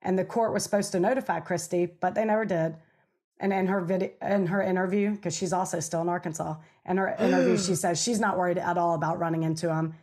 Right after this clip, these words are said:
Speaker 1: And actually, he should be worried about running into her.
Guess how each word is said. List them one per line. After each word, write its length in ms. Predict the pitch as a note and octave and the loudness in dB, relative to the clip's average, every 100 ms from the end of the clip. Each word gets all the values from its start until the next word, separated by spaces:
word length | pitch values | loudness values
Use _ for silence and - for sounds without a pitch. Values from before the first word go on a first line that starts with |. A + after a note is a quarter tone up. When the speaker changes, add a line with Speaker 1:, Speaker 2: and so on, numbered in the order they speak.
| _ _ _ _ - | _ _ _ _ -4
Speaker 1:
And 100 | F#3 | 0
actually, 640 | B3 D#4 - G3+ F3 F3 - | 0 0 0 0 2 -2 -8
he 200 | - E4 | -2 0
should 220 | D#4+ B3 F3+ | 2 0 2
be 100 | F3+ | 2
worried 300 | E3 D#3+ D#3 | 2 0 0
about 180 | E3 | -2
running 220 | F3 D#3+ D#3 | 0 -2 0
into 160 | D3 | -2
her. 320 | D3 F3+ - | -4 -4 -8